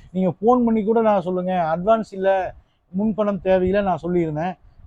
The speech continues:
ஆனா வந்து அவங்க இப்போ ரெடியா எடுத்துக்கலாம்னு நினைச்சிட்டு இருக்கிறாங்க. தப்பு என் மேலேயும் இருக்கு.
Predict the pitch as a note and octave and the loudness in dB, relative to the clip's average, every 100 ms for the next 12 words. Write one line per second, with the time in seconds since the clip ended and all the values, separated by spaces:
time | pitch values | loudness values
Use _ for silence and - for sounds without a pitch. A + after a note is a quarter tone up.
0 | - G3 G#3+ G#3+ A3 G#3 F#3 F#3 F3 E3 | 0 6 8 8 8 8 8 4 0 -2
1 | F#3+ G3+ B3 B3 G#3+ G3 G#3 G#3+ G3 G3 | 2 4 6 6 6 2 0 0 0 -4
2 | F#3 F3+ E3+ F#3 F#3+ D#3 - G3 F3 F#3+ | -6 -4 -2 -2 -2 -4 0 2 4 4
3 | G3 F#3 E3+ D#3 G3 | 4 2 0 -2 -4